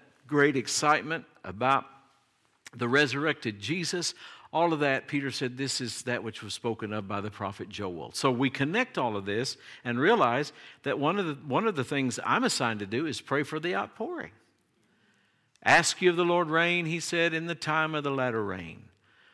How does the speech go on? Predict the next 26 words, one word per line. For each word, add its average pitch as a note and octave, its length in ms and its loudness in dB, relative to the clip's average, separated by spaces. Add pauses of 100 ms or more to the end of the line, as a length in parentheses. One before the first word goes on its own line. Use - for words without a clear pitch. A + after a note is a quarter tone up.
(140)
Why A#3+ 160 0
would C4+ 140 0
I B3+ 80 0
need A#3+ 180 -2
to A3 80 0
ask - 480 0
if - 120 -10
he's G#2 100 -6
gonna A2+ 200 -2
do A2 180 -4
it G#2+ 60 -2
anyway? F#2+ 400 -8 (960)
Well, A2 380 2 (640)
we've F#3 200 0
explained D3+ 580 -2
and B2 160 -2
we've A#2 180 -2
said, D3+ 340 0
but C3 160 -4
it A#2+ 320 -6
doesn't C3+ 400 -4
hurt C3+ 260 -6
to - 80 -8
say D#3 220 0
it C#3 60 2
again, D#3+ 400 -6